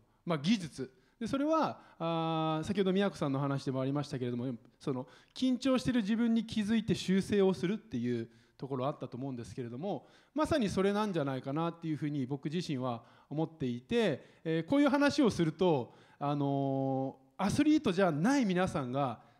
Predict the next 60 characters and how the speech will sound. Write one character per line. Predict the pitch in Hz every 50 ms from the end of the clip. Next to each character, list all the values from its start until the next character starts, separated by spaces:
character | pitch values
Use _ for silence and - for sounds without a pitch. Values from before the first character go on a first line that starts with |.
| _ -
す | - - 196 185
ご | 269 240
く | 156 143
喜 | 143 143 151 160 - 175
ん | 160 143
で | 131 120
く | 127 120
れ | 117
る | 117
ん | 110 107
で | 110 104
す | -
よ。 | 123 110 - _ - _ -
「あ、 | 156 - - - - - _ -
そ | - - 247 277
う | 277
な | 262 262 247
ん | 233
だ、 | 208 214
よ | 220 254 254
か | - 269
っ | 254
た、 | - 247 196
ス | - -
キ | - 302
ル | 311 302
な | 269 269 254
ん | 240
だ、 | 226 214
じ | 180 202
ゃ | 285
あ | 262
自 | 185 208
分 | 233 247 277 254
も | 277 269
学 | 262 262 269 277
ん | 269
で | 269 262
な | 254 277
ん | 277
と | 254 254
か | 214 -
で | 190
き | 180 247
る | 254
か | 226 208 196
も」 | 196 214 233 220
っ | -
て | - 185
い | 180 175
う |
ふ | - 185
う | 165
に | 156 147 139 127 120 - - - - - _ _
な | 165 160 156
る | 143 127
ん | 123
で | 127
す | 120 -
ね。 | 165 190 214 226